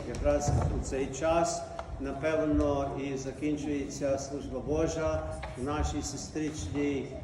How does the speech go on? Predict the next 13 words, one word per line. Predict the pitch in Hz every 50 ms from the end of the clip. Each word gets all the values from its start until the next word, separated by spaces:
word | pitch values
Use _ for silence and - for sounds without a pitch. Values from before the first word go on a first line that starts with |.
| - - - - - - - -
е, | 131 131 131 127 127 - - -
парафії, | - 143 151 156 160 175 165 156 - 160 147 156 160 160 160 160 156 151 135 - - -
в |
катедрі | 143 131 - 151 151 147 147 151 - 135 139 143 143 143 131
Святої | 135 143 143 127 - 143 139 135 135 131 123
Софії. | - - - - 151 160 165 170 - 330 - - 165 - - - - - - - - -
Вони | - 113 127 127
сьогодні | 123 - - 139 123 135 139 139 139 135 139 139 139
якраз | 135 127 - - 143 147 147 151 147 - - - -
відзначають | - - - - - - 147 143 143 143 143 143 139 135 139 - - - - - - - - -
їхнє | 143 160 165 160 160 - 147 156 151 143 147 151
храмове | 143 143 143 139 135 139 143 143 131
свято. | - - - 147 160 160 151 131 107 - - 113 113 104